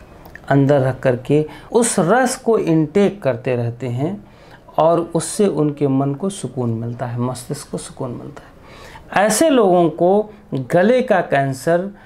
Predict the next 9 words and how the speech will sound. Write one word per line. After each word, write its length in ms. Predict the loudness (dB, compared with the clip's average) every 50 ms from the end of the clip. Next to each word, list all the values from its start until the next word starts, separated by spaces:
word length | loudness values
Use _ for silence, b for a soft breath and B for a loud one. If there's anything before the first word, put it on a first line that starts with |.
| B B B B
मुंह 340 | 0 2 4 4 4 4 2
का 200 | 2 2 0 0 0
कैंसर 480 | 0 -2 -2 -2 -2 -4 -2 -2 -2
सबसे 500 | -2 -2 -4 -2 -2 -2 -2 0 -2 -2 0
ज़्यादा 300 | 0 -2 -2 -2 -4 -6
देखा 320 | -6 -8 -10 -10 -12 -14
गया 220 | -14 -14 -14 -16 -16
है, 120 | -18 -20 -20 -20 -20 -20 -20 -20 -20 -20 -20 -20 -20 -20 _ -20 _ -20 -20 -20 B B B B B B B B B B B -6 0
क्योंकि 580 | 2 2 2 2 2 2 2 2 2 2 0